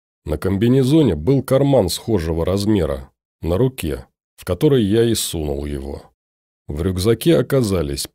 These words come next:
пыльные консервные банки, на которых стёрся срок годности,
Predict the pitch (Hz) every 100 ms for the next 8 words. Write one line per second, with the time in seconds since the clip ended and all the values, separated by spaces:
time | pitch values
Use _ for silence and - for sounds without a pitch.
0 | - 151 165 131 98 87 95 92 - 127
1 | 113 92 80 71 98 113 107 98 104 101
2 | 101 110 98 - - 107 90 92 - 98
3 | 87 80 92 85 85 80 - 78